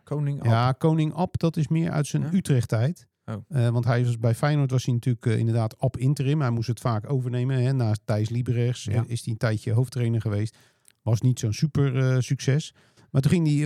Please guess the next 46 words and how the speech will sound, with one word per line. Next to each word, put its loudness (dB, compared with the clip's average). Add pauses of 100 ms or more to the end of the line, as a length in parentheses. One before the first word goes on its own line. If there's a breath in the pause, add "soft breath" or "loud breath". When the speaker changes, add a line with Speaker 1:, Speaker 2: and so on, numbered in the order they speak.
(100)
Speaker 2:
een 4
gegeven 4
moment 2
kwam 0
hij 2
bij, 2
eh, 0
via 0
Griekenland 0
kwam 0
hij 2
bij 2
F -6
C -4
Utrecht 0
terecht. -4
En 0
daar 2
heeft -2
hij, 0
eh, 0
die -4
club, 0
eh, 2
voor 0
degradatie 0
behoed -2
en -4
uiteindelijk -2
zelfs -2
naar -2
Europees -2
voetbal -4
geleid. -4
Speaker 1:
Dan 4
ben 4
je 2
koning. 0
Speaker 2:
En 4
daardoor 2
kreeg -4
hij -6
de -4
bijnaam -2
Koning -2
Ab. -4